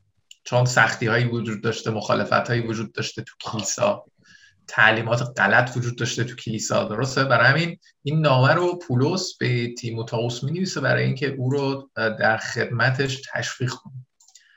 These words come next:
درسته؟ و بعدش تو باب سوم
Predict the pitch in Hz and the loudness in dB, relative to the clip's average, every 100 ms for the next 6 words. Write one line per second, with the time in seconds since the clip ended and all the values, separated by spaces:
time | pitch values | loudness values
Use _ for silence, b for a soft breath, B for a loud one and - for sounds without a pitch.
0 | b - 135 160 165 170 B B B 127 | b -2 0 2 -2 -2 B B B 4
1 | 139 226 240 339 - 196 190 165 156 156 | 8 8 6 0 -4 -6 -6 -2 0 0
2 | 165 - 160 156 156 202 269 294 | 0 -2 -2 -2 -2 -6 -6 -10